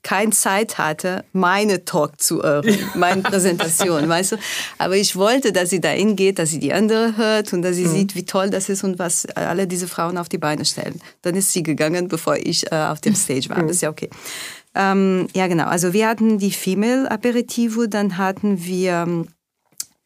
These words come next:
Speaker 1: die Gründungspreis von Deutschland, von dem Bundesministerium für Wirtschaft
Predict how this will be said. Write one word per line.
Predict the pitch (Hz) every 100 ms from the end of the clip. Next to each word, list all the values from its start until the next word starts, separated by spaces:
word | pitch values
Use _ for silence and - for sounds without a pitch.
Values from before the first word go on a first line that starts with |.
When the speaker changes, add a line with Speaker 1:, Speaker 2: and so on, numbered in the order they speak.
| -
Speaker 1:
die | 185 175 165
Gründungspreis | 165 190 226 269 269 - - 262 262 269 -
von | 254 240
Deutschland, | 247 240 - 240 233
von | 208 190
dem | 185
Bundesministerium | 175 190 190 190 185 - 175 180 175
für | - 160 156 151
Wirtschaft | 208 233 269 262